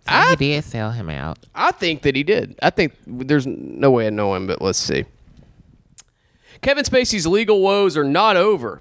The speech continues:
Speaker 2: Despite the collapse of the only criminal case brought against the two-time Oscar winner since he became mired in sexual misconduct allegations. The former House of Cards star is still being investigated in London and Los Angeles over several allegations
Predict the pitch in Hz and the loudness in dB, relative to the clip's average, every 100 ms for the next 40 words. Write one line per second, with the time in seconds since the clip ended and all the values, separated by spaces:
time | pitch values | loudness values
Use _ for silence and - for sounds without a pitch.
0 | - - 127 - 214 214 208 185 202 196 | -18 -10 -6 0 0 0 -2 0 2 0
1 | 170 139 123 196 214 156 196 202 170 147 | -2 -2 2 2 2 0 -2 2 2 2
2 | 160 143 - 147 143 135 120 131 - 175 | 0 0 0 0 0 -2 -4 -8 -4 -4
3 | 175 165 135 147 151 - 127 123 120 - | 0 -2 0 0 0 -4 -4 -2 -2 -4
4 | 127 - 123 - 135 123 120 123 131 131 | -8 -8 -8 -4 -2 -2 0 2 2 0
5 | 113 - 123 120 120 117 113 - 131 120 | -4 -2 -2 0 -4 -4 -4 -2 -2 -2
6 | 101 - 71 69 82 76 71 - - - | -6 -8 -8 -8 -8 -10 -10 -12 -16 -20
7 | _ - - - - - 165 - 254 311 | _ -20 -20 -20 -20 -4 -4 -2 -6 -2
8 | 302 196 208 214 196 156 190 175 160 - | -4 -4 -4 -4 -6 -8 -4 -2 -2 -2
9 | 143 131 127 - 160 156 160 156 147 147 | 0 0 -2 -2 -2 0 2 2 2 0
10 | 143 156 147 147 143 135 143 156 151 151 | 0 0 0 2 0 2 2 2 2 0
11 | 139 131 131 127 147 147 139 127 123 - | 0 0 0 0 0 0 0 0 -2 -4
12 | - 135 127 131 - 196 233 160 123 82 | -2 -2 0 -4 -2 0 0 0 -2 -4
13 | - 117 127 147 127 123 123 131 120 | -6 -2 0 2 2 2 0 -4 -4